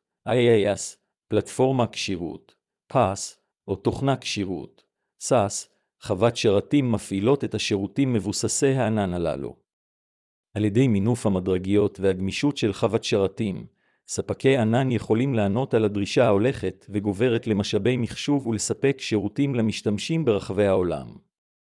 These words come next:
יעילות אנרגטית וקיימות. עם צריכת האנרגיה ההולכת וגדלה של חוות שרתים, יעילות אנרגטית וקיימות הפכו לדאגות עליונות.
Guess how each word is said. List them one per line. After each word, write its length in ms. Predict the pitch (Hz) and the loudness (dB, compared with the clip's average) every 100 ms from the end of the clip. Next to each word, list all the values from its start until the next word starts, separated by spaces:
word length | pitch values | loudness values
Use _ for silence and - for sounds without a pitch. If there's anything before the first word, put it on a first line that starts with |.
| _ _ _ _ _ - | _ _ _ _ _ -2
יעילות 480 | 98 95 117 165 127 | 0 2 2 2 2
אנרגטית 680 | 107 90 107 117 87 - 98 | 0 2 0 0 -4 -6 -4
וקיימות. 840 | 107 120 95 85 67 - _ - _ _ _ _ _ _ _ _ _ | 0 2 2 -2 -6 -12 _ -20 _ _ _ _ _ _ _ _ _
עם 140 | 120 113 | -2 -2
צריכת 460 | - 104 - 131 | -2 -2 0 0
האנרגיה 540 | 101 92 110 110 98 101 | 0 0 0 0 2 4
ההולכת 500 | 104 110 135 135 - | 4 2 0 -4 -4
וגדלה 460 | 107 101 107 135 | -4 0 2 2
של 180 | 147 123 | 0 -2
חוות 360 | - 101 117 117 | -2 0 2 2
שרתים, 640 | 113 98 - 110 98 101 - _ _ _ 92 | 0 0 -2 -2 -2 -4 -12 _ _ _ -4
יעילות 440 | 98 101 147 139 | 0 2 0 2
אנרגטית 720 | 113 98 92 139 - 90 - 95 | 0 2 2 2 0 -8 -8 -8
וקיימות 600 | - 104 98 117 147 - | 0 2 2 0 -2 -4
הפכו 360 | - - 156 | -8 0 2
לדאגות 560 | 143 113 104 98 135 123 | 2 2 2 2 0 0
עליונות. 720 | 110 101 92 69 - _ _ | 2 0 0 -6 -14 _ _